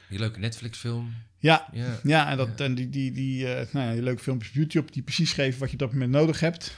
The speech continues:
Speaker 2: Eh,
Speaker 1: Ja.
Speaker 2: en dat is heel ingewikkeld en dat, dat is ook echt een probleem bij heel veel, eh, bij heel veel studenten.
Speaker 1: Ja, dus je bent dat gaan onderzoeken en,
Speaker 2: Ja.
Speaker 1: en dan, dan hoop je natuurlijk als onderzoeker ook met, ja, met, eh, tools te komen, dat je daar ook iets mee kan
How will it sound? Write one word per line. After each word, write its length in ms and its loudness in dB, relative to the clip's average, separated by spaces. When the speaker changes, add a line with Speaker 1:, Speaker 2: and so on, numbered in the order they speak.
Speaker 2:
Eh, 140 0
Speaker 1:
Ja. 460 0
Speaker 2:
en 140 0
dat 200 4
is 140 -2
heel 220 -2
ingewikkeld 480 -4
en 120 -2
dat, 240 -8
dat 140 -8
is 140 -10
ook 140 -10
echt 120 -8
een 80 -2
probleem 360 -2
bij 100 -2
heel 200 -4
veel, 340 -8
eh, 380 -12
bij 100 -8
heel 140 -2
veel 120 -8
studenten. 580 -8
Speaker 1:
Ja, 160 -2
dus 100 -4
je 60 -4
bent 140 -2
dat 140 0
gaan 120 -2
onderzoeken 640 2
en, 100 -4
Speaker 2:
Ja. 160 -2
Speaker 1:
en 180 -2
dan, 180 0
dan 140 -2
hoop 180 2
je 60 -4
natuurlijk 280 0
als 80 -4
onderzoeker 360 0
ook 280 0
met, 380 -4
ja, 220 -8
met, 380 -12
eh, 80 -12
tools 400 -4
te 80 -12
komen, 360 0
dat 200 -8
je 100 -8
daar 400 -6
ook 260 -8
iets 540 -8
mee 260 2
kan 300 2